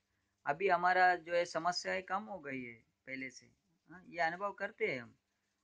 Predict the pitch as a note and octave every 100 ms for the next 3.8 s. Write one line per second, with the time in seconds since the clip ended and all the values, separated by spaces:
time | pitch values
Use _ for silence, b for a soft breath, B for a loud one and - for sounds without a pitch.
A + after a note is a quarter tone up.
0 | _ - E3 F3+ F3 E3+ - G#3 F#3+ F3+
1 | F#3+ G3+ F#3 E3+ E3+ E3+ D#3+ D#3+ E3+ E3
2 | D#3 D#3+ D#3+ D3+ D3 F#3+ C#3+ - _ _
3 | _ _ D3+ - F#3 F3+ E3 E3+